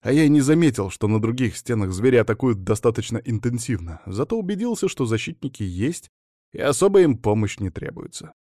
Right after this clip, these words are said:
«Ну, как дела?» — спросил я у напарницы, когда вернулся. «Ещё двух обезьян подстрелила и лося.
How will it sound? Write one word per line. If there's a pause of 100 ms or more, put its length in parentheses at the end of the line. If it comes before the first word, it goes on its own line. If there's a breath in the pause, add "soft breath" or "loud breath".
(400)
«Ну,
как
дела?» —
спросил
я
у
напарницы,
когда
вернулся. (760)
«Ещё
двух
обезьян
подстрелила
и
лося.